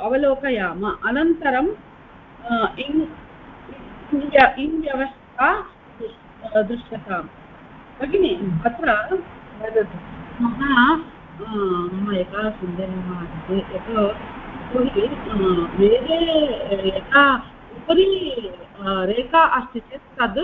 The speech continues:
Speaker 1: उदात्तः इति उच्यते। अनन्तरं अ, अधः रेखा अस्ति चेत् अनुदात्त, यतोहि यथा वयम् उच्चारणं कुर्मः, अ, प्रणो देवी सरस्वती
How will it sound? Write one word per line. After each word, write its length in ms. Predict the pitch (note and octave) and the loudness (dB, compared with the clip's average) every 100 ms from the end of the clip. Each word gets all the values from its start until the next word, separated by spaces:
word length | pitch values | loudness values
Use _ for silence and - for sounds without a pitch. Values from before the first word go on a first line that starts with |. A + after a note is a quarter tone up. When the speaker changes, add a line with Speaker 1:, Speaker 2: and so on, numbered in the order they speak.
| A4 - - - A3+ | -2 -6 -20 -14 -4
Speaker 1:
उदात्तः 800 | C4 D4 - - F4 C4+ C#4+ B3+ | 4 6 6 0 -6 -2 -2 -2
इति 260 | A3 A3 | -4 -8
उच्यते। 680 | A3 G#3 - G3 - E3+ A#3+ - - - C4 | -10 -12 -12 -20 -18 -14 -14 -16 -20 -8 -2
अनन्तरं 800 | D#4+ E4 C#4+ G#3 G#3 D#4 - - - | 2 2 0 -4 -2 -4 -6 -20 -2
अ, 40 | A3+ A3 G#3+ F#3 | 2 4 4 2
अधः 400 | A3 E4 F4+ F#4+ | 2 2 4 2
रेखा 480 | F4+ D4 D4 D4 C#4 | 2 -2 -2 -2 0
अस्ति 280 | A#3+ - A3 | -2 -8 -16
चेत् 340 | - A3 A#3+ | -12 -10 -6
अनुदात्त, 400 | A3+ C4 C4+ A#3+ | -2 0 0 0
यतोहि 460 | G#3 G3 G3 C#4 C4 | -2 -4 -4 -4 -4
यथा 480 | C4 A3 B3 C4+ - - - - | -6 -6 0 0 0 -12 -14 2
वयम् 360 | B3 C#4+ D#4 D#4 | 6 6 6 2
उच्चारणं 800 | A3+ G#3+ A#3+ - D#4+ D#4+ D4 C#4 | 0 -4 -4 0 2 2 0 -2
कुर्मः, 520 | - A#3+ G#3+ G#3 A#3 | -6 -16 -16 -10 -10
अ, 760 | - - - - A3+ A3+ A3 | -10 -16 -20 -8 0 4 4
प्रणो 720 | G#3+ - A3+ A3+ A#3+ C4 C4 B3+ | 2 -4 -2 0 4 4 4 4
देवी 760 | G#3+ G#3 G#3+ G#3+ A3+ A#3 A#3+ A#3 - - | 2 2 4 2 -2 -8 -8 -10 -2 2
सरस्वती 960 | A#3+ B3+ A#3+ - G3 G#3+ - G#3+ A3 | 4 4 -2 -12 -18 -18 -12 -10 -10